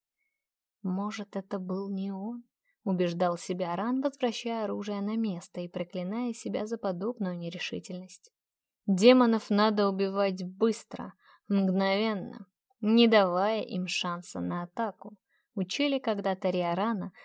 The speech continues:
но он старательно хотел этого не помнить, поднимая с пола книгу. Он надеялся увидеть там безобидную историю континента или очередной сборник легенд, словно это могло оправдать полудемона, но, поднимая книгу,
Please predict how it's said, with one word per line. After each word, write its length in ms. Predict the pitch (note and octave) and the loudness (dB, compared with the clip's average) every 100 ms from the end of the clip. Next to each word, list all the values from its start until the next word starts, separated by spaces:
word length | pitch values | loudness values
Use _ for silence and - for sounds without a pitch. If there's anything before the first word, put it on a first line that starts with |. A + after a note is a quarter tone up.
| - - | -8 2
но 180 | A#3 | 6
он 120 | A#3 A3+ | 6 4
старательно 840 | - G#3 G#3+ C#4+ - B3+ B3 A#3+ | 4 4 4 2 -2 -2 0 -2
хотел 400 | A3 F#3+ C4 C#4 | -4 -4 0 2
этого 300 | B3+ B3+ A3+ | 0 -2 -2
не 200 | A3 G#3+ | -2 -2
помнить, 540 | G#3 A#3+ A#3+ G3+ E3+ - | -4 -2 -2 -4 -6 -8
поднимая 600 | E3+ F3 F3 G3+ A3+ G#3 | -6 -4 -2 -2 -4 -6
с 100 | - | -10
пола 300 | F3+ F3+ F3 | -8 -8 -8
книгу. 500 | - F3 F3 F3 - _ _ _ | -10 -10 -10 -16 -20 _ _ _
Он 160 | G#3 G3+ | 2 4
надеялся 600 | G3+ F#3 F#3+ F#3+ - F#3+ | 6 6 4 2 2 2
увидеть 340 | F#3 G3 F#3 | 2 -4 -4
там 180 | G3 G3 | -2 -2
безобидную 560 | F#3+ G3 F#3+ G3 F#3+ F#3 | 0 0 0 -2 -2 -2
историю 420 | - G3 F#3+ F3+ | -2 0 0 0
континента 800 | F#3 F3 F3+ F3+ C4+ B3 G3+ - - - | -2 -4 -4 -2 0 0 -2 -10 -4 6
или 180 | C#4+ | 10
очередной 460 | C#4+ B3 A#3+ A3 A3 | 10 8 4 2 0
сборник 460 | G3+ G3+ F#3+ F3+ F#3 | 2 2 2 0 -2
легенд, 500 | F3 E3+ A#3+ D4 - | -4 -2 -2 -4 -6
словно 340 | - F#3 F#3 | -2 0 2
это 160 | F3+ F#3 | 0 2
могло 280 | F#3 F#3+ | 2 4
оправдать 480 | F#3+ G3 G3 G3 F#3+ | 4 6 4 4 2
полудемона, 640 | G3+ G3 G3 G3+ G3+ G3+ G3 - - - | 2 2 4 4 4 0 -2 -14 -20 2
но, 300 | B3+ C#4 D#4 | 6 8 6
поднимая 720 | D4 A#3 A3+ A3+ G#3+ F#3+ F3+ | 6 4 4 4 4 2 0
книгу, 560 | F3 A#3+ C#4 C#4+ C4 | -4 -4 -4 -4 -4